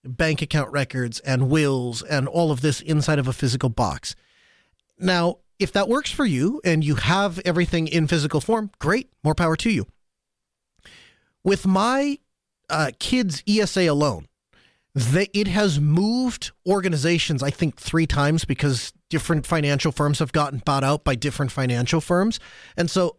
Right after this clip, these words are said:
I'd be reprinting those things and constantly trying to update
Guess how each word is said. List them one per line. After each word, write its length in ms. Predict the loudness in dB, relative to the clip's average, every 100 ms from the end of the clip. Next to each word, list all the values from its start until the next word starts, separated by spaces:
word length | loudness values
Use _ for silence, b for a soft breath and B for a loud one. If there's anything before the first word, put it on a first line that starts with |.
| -6
I'd 140 | -2
be 140 | 0
reprinting 680 | 0 2 2 2 -2 0 0
those 240 | 2 0 -2
things 260 | 0 0
and 120 | 0 -2
constantly 580 | 0 0 -2 -6 -4
trying 340 | -4 0 0 0
to 120 | -2 -6
update 460 | -8 -4 -2 -2